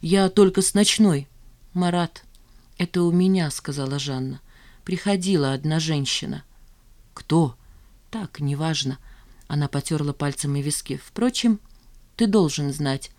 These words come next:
Юра Пересветов бросил Нину. Это её мать сегодня приходила ругаться». Некоторое время Марат молчал, пытаясь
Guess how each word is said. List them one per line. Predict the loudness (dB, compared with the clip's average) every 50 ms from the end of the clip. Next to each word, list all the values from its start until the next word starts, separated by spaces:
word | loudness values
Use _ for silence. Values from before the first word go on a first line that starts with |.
| -20 -20 -20 -20 -20 -20 -20 -20 -10 -2
Юра | 2 4 4 4 4 4
Пересветов | 2 2 2 2 0 0 0 0 0 2 0 -2 -2 -2
бросил | 0 2 4 4 2 2 0 -2 -2 0
Нину. | 0 0 0 -2 -4 -6 -8 -12 -18 -20 -20 -20 -20 -20 -18 -6 -2
Это | -2 0 0 2 2 2 2 0 -2 -4
её | -6 -2 2 2 4 4 4 4 4
мать | 4 4 2 2 -2 -4
сегодня | -4 -4 -2 0 0 0 0 -2 -2
приходила | -4 -6 -6 -4 -4 -2 -2 0 -2 0 -2
ругаться». | -2 -2 -2 -4 -4 -4 -6 -10 -12 -12 -14 -16 -18 -20 -20 -20 -20 -20 -20 -20 -20 -20 -20 -20 -20 -20 -20 -20 -20 -10 -4 -2
Некоторое | -2 -2 -2 -4 -4 -2 0 0 0 0
время | 2 2 2 4 4 2
Марат | 2 2 0 0 -2 -2 -2
молчал, | -2 -2 -2 -2 -2 0 0 0 0 0 -4 -8 -18 -20 -20 -20 -14 -6 -6
пытаясь | -4 -2 0 0 0 0 0 -2 -6